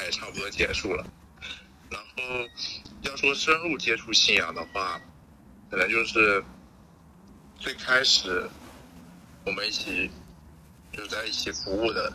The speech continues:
那个时候，那个时候我才读高一年，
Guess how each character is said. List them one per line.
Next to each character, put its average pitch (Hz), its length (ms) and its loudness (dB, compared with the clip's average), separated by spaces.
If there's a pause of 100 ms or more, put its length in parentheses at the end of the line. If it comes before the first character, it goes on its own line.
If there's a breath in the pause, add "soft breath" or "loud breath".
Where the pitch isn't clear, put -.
那 - 140 0
个 - 80 -8
时 - 240 -10
候， - 160 -6 (1400)
那 127 140 0
个 - 80 -8
时 117 120 -2
候 117 100 0
我 107 100 -2
才 101 320 4
读 98 180 -4
高 117 240 4
一 123 100 -6
年， 110 200 -6